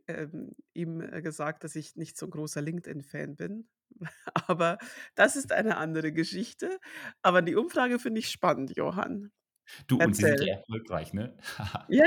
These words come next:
Speaker 1: ja. <laughs>
Speaker 2: Und zwar, ähm, wurden dort, ähm, Arbeitnehmer um, ähm, äh, also was ist 'ne Umfrage? Arbeitnehmerumfrage.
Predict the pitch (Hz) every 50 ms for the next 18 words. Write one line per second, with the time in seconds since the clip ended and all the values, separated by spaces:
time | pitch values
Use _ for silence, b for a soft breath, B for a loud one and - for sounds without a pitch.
0 | 392 440 466 - 202 - 202 208 240 254 254 - - - - 233 - - - 320
1 | - - - _ _ _ _ _ _ _ _ _ _ _ _ _ _ _ _ B
2 | B B B B B B B B B 139 123 B - - 131 131 - 123 151 156
3 | - - - 123 120 117 - - - - - - 113 107 123 135 139 131 117 104
4 | 110 110 110 - - 104 101 101 101 - 107 104 98 - 101 104 123 151 147 -
5 | - 135 143 139 - 117 113 113 113 113 110 110 113 110 110 110 107 104 104 104
6 | 104 101 98 90 - 101 92 90 - - - - 113 - - 101 101 95 - 85
7 | 87 87 - 85 98 120 127 135 135 143 - - - 131 131 139 151 202